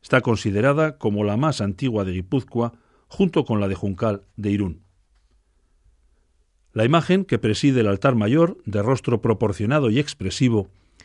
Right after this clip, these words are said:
tiene fama de ser una de las más bellas de la iconografía vasca. Patrona de los mareantes, es muy venerada por los marineros vascos.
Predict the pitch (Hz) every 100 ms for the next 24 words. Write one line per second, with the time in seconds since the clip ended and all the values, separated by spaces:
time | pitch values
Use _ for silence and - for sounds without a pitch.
0 | _ _ 185 208 135 151 113 90 90 87
1 | 135 131 - - 180 196 214 _ 101 95
2 | 87 113 123 104 123 117 120 101 104 101
3 | 98 101 98 95 - 117 95 92 - -
4 | - _ _ _ _ _ _ _ - 98
5 | 127 123 113 101 101 98 95 107 123 117
6 | 131 - - _ _ - 117 107 120 175
7 | 160 139 135 151 107 - 92 92 92 92
8 | 95 101 90 104 95 85 82